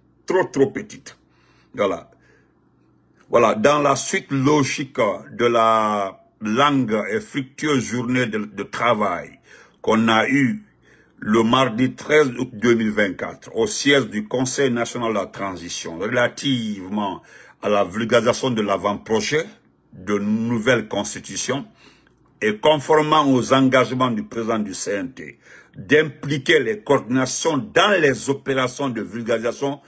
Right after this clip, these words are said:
sur le terrain. Vous êtes priés de bien vouloir nous fournir une liste de quarante personnes rou-, ressources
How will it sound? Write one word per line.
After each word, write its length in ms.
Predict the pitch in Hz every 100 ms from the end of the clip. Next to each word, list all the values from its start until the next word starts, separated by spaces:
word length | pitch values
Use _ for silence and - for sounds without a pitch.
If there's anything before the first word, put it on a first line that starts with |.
| _ _
sur 200 | - 139
le 140 | 120
terrain. 320 | 110 104 85 76 _ _ _ - _
Vous 320 | - 123 147
êtes 400 | 151 147 143 -
priés 480 | - 208 156 117 - _ _ _ _ 90 -
de 100 | 135
bien 380 | - - 202
vouloir 760 | 202 131 135 127 110 90 71 - -
nous 240 | 123 143
fournir 640 | 135 185 170 143 120 92 90 _ - _ _
une 220 | 170 180
liste 280 | 156 175 -
de 100 | 117
quarante 840 | 117 - 196 196 180 175 160 - 127 -
personnes 440 | 127 - 135 113
rou-, 280 | 107 160 -
ressources 560 | 117 143 139 160 139